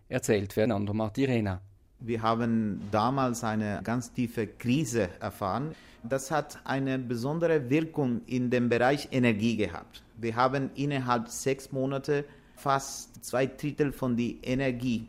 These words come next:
Speaker 2: verloren.
Speaker 1: Diese Not machte den Zementspezialisten erfinderisch. Er begab sich auf die Suche nach Materialien, die den gebrannten Kalk im Zement ersetzen könnten, und er wurde fündig. In seinem Zementrezept kommen gebrannte Tonerde und gemahlener Kalk dazu.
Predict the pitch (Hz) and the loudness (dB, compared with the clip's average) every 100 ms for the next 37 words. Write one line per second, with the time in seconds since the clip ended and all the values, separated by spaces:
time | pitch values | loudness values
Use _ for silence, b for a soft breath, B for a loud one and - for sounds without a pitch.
0 | - - 113 101 98 107 151 - _ _ | -10 -2 -2 2 0 0 -4 -8 _ _
1 | _ - 117 120 123 160 - 123 101 107 | _ -8 0 4 6 4 0 -4 -4 -6
2 | 104 101 107 110 120 139 135 135 123 - | -4 -4 -2 -2 0 -2 2 2 0 -4
3 | 139 135 147 120 98 95 - - b b | -4 -2 0 0 0 -4 -6 -8 b b
4 | 104 107 113 123 - 143 131 - 127 147 | -4 0 4 4 2 -4 -4 -4 -6 -6
5 | 156 135 117 123 123 131 123 123 143 151 | -2 -2 0 0 0 2 6 6 6 4
6 | - B - 127 127 135 113 110 - 131 | 0 B -8 -2 0 2 0 -2 -2 -4
7 | 110 107 110 135 - 147 101 98 104 - | 2 2 2 -2 2 2 2 0 -2 0
8 | 117 - 123 123 120 - 104 B B 127 | 0 0 0 2 2 0 -4 B B 0
9 | 127 135 b - 143 120 143 147 113 92 | 2 0 b -4 0 2 2 2 2 0
10 | - - _ _ - 110 113 143 143 - | -12 -20 _ _ -4 4 6 6 2 2
11 | 120 139 151 147 143 143 - b b 113 | 2 2 2 2 4 4 0 b b 0
12 | 107 101 110 107 110 113 - 139 147 139 | 0 0 0 2 2 0 0 2 2 2
13 | 139 147 147 160 131 107 110 127 131 131 | 2 0 -2 0 0 2 2 0 0 2
14 | 113 - 107 - 107 | 2 0 -4 -2 -6